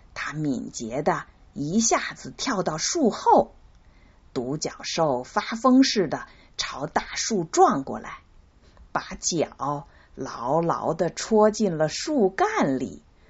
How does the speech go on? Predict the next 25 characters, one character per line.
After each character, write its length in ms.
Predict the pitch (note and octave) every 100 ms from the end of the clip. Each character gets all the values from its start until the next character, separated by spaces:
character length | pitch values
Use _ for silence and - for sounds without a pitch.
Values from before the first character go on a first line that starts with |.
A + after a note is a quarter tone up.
| - _
怎 260 | - -
么 160 | - D4
拔 360 | - - - E3+
也 180 | D#3+
拔 140 | - C3+ -
不 120 | D#3+
出 280 | D#3+ - F3+
来 360 | E3+ - - C#3
了。 220 | E3+ D3+ - - _ _ - - -
就 240 | - C#3+
这 340 | A#2 E3+ D3 C3
样， 180 | B2+ - - _ _ -
它 140 | -
被 240 | - D3+ C3+
捉 420 | A3+ B3+ C#4+ D#4+
住 300 | F#4 F3 F2
了。 120 | - - _ _ _ _ - - - - - - _
“伙 340 | - F3 C3 -
计， 260 | - D#3 C3 - - _ _ - -
这 400 | C4 D4 F4 F#3
回 500 | C#3 B2+ B2+ C#3+ D3+
我 220 | C#3+ C#3+ F3
可 240 | - F#3
逮 400 | A3+ A3+ - A#3+ -
住 120 | B3